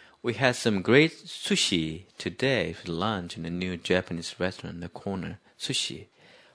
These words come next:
오 번은 The new cafe Has to great dessert. 야, 저 카페에서는 정말 디저트가 끝내줘. 제일 맛있는 게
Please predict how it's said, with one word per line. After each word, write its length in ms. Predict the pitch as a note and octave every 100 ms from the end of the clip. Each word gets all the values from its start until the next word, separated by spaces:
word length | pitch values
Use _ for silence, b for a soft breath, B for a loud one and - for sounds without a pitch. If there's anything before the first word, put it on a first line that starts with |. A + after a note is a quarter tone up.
| b
오 100 | F#2+
번은 280 | G2 C#3 B3 - b b b -
The 120 | E2+
new 280 | F#2+ C#3+ F3
cafe 760 | - F#3+ - G#2+ F2 B2+ E3+ _ _ b b b b
Has 320 | E3 D#3+ - -
to 160 | C3+
great 340 | B2 A#2+ B2+ A2
dessert. 600 | G2 - G2+ B1+ - - -
야, 60 | - - -
저 160 | G2+
카페에서는 680 | F#2+ A#2 A#2 A#2+ A2 C#3+ F3+
정말 360 | F3+ E3 F3+ G3 _ _ -
디저트가 380 | - C#3 C#3+ D#3
끝내줘. 500 | G3 G3+ F3 - B2 _ _ _ _ _ _ _ _ _ _ _ _ _ _ _
제일 200 | - B2+
맛있는 440 | D#3 C3 B2+ C#3+ F3
게 280 | G3 A#2